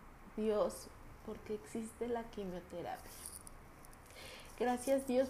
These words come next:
porque me la acaban de poner y yo ya puedo comer bien. Gracias, Dios, por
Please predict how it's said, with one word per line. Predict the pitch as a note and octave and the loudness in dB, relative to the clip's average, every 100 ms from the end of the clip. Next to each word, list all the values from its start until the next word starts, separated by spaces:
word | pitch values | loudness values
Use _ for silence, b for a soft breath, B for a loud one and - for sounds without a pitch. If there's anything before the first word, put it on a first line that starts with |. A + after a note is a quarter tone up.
| - | 4
porque | C4+ - A3 | 0 0 0
me | G#3 | 0
la | G#3 | 0
acaban | G#3+ B3 B3+ B3 A#3 | -2 0 0 2 -2
de | |
poner | G#3+ - A3 A3+ | -2 -2 0 0
y | A3+ | 0
yo | G#3+ | 0
ya | - A3 | 0 0
puedo | - B3 A3 | 4 4 4
comer | - B3 A3+ B3 B3+ | 2 0 2 2 0
bien. | A#3+ A#3+ B3+ - - - - - - - - - - - - - - - - B B B B - | 0 -2 -4 -8 -12 -12 -12 -14 -14 -14 -12 -12 -12 -12 -12 -10 -10 -10 -10 B B B B -2
Gracias, | A3+ A3 A3+ - B3 A#3+ | 2 2 2 0 0 2
Dios, | A#3 A#3 B3 B3 | 2 4 4 2
por | - | 2